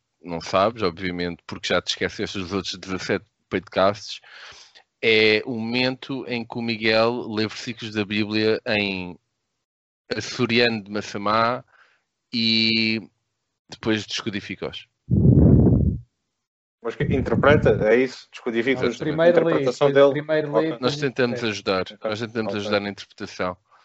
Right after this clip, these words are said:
Speaker 1: Exatamente. Aliás, acho que podíamos passar exatamente para isso,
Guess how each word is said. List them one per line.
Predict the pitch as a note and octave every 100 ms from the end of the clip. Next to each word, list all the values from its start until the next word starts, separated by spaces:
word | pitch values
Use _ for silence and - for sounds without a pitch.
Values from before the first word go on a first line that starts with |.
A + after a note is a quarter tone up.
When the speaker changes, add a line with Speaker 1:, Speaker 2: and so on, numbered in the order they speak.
| _ _ -
Speaker 1:
Exatamente. | G2+ G2+ G2 F#2 F#2 _ - - _
Aliás, | G3+ C#3+ G2+
acho | G#2+ -
que | -
podíamos | A#2 A#2
passar | - A2+ A#2+
exatamente | A#2 B2 A2 A#2 A2
para | - G2+
isso, | G#2 - _